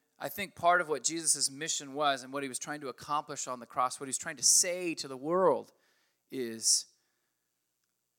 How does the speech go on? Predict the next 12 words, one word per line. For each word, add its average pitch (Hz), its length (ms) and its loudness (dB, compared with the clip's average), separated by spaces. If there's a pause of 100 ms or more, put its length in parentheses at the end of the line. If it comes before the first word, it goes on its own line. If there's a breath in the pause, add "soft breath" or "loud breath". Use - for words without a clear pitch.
(560)
"You 160 440 -10
don't 151 320 -10
have 135 260 -10
to 123 80 -20
pay 127 260 -14
for 123 160 -18
what 117 180 -14
you've 113 180 -18
done. - 300 -16 (100)
You 139 220 -6
are 123 60 -6
forgiven." 120 540 -14